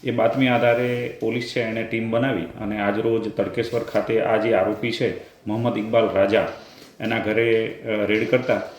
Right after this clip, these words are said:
એના ઘરમાંથી ચારસો પચાસ, અ, કિલો ગૌમાંસ અને એના ઘરની પાછળ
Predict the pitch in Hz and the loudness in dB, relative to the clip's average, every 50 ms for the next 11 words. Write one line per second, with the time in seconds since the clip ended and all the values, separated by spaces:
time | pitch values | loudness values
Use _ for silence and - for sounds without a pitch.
0 | - - - - - - 110 117 104 101 101 101 101 113 117 117 - 120 113 110 | -20 -20 -20 -14 -10 -6 -4 -4 -2 -2 -2 -2 0 0 0 0 0 -2 -2 -2
1 | 110 110 - - - 110 107 - - 113 113 113 - - 117 - - - - - | -2 -4 -8 -2 0 2 2 4 2 2 2 0 4 4 4 4 2 -2 -8 -14
2 | - - _ - 110 107 101 101 - - 113 113 117 113 113 110 110 104 101 110 | -18 -20 _ -12 -8 -6 -6 -6 -6 -6 -4 0 2 2 4 2 2 2 2 2
3 | 120 117 117 98 101 - - - - - - - - - - - 110 110 117 117 | 2 4 2 0 -4 -6 -8 -14 -20 -20 -20 -20 -20 -14 -8 -6 -4 -4 -4 -4
4 | 120 120 117 113 113 117 113 120 113 98 98 107 98 110 127 127 120 117 110 110 | -4 -6 -6 -8 -6 -4 -2 -2 0 0 0 0 2 2 2 2 4 2 2 2
5 | - 117 117 117 | 2 2 2 2